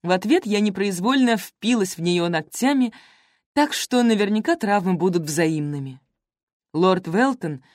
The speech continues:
выудил из кармана небольшой предмет, напоминающий песочные часы, и поставил его на бортик бассейна. Внутри переливался мерцающий золотой песок.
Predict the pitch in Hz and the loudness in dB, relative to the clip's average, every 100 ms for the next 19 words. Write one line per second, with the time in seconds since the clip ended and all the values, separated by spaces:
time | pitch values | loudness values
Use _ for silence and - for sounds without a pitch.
0 | _ - 220 277 226 226 214 - 202 208 | _ -2 2 4 2 0 -2 -4 -2 0
1 | 226 190 180 175 - 196 185 175 185 277 | 2 0 0 -2 0 -2 0 -2 2 0
2 | 269 190 190 214 285 294 - 220 220 254 | 0 -4 -2 0 0 0 -4 -6 -4 -4
3 | - 254 254 285 - 175 139 _ _ _ | 0 0 0 -4 -4 -6 -8 _ _ _
4 | _ - - 185 - 330 311 262 214 208 | _ -14 -6 -6 0 2 2 0 -2 -2
5 | 190 170 180 202 185 175 185 - 165 143 | -2 -2 -2 -4 -4 -4 -4 -4 -6 -6
6 | 135 131 _ _ _ _ _ _ - 185 | -10 -16 _ _ _ _ _ _ -6 0
7 | 190 185 202 220 190 180 175 175 190 185 | 0 2 0 0 2 2 2 2 0 -2
8 | 175 160 - 175 190 185 - 151 156 156 | -4 -4 -4 -4 -4 -4 -6 -4 -2 -2
9 | 165 160 165 - 151 143 _ | -4 -6 -8 -8 -8 -10 _